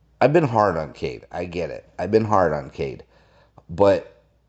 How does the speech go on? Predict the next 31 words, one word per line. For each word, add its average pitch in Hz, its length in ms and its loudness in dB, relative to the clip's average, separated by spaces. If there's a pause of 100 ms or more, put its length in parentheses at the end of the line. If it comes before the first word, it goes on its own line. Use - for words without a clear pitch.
(140)
I 107 120 -2
just 110 240 -4
realized 95 480 2
Cade's 87 280 -6
limitations. 85 840 -8
I 90 100 -8
think 107 180 -2
the 95 100 -6
kid's 85 260 -6
great. 87 300 0
I, 73 200 -8
I 80 80 -4
love 90 220 0
him 90 120 -4
as 78 160 -6
a 76 40 -12
leader, 82 300 -6
like 73 200 -8
I 73 60 -10
said, 95 240 -6
and 80 80 -8
he 76 80 -10
seems 123 300 -8
like 76 140 -4
a 71 60 -10
good 69 300 -8
kid. - 340 -4 (540)
But 101 160 4
what, 104 400 0 (280)
what - 500 -6
I, 87 420 -4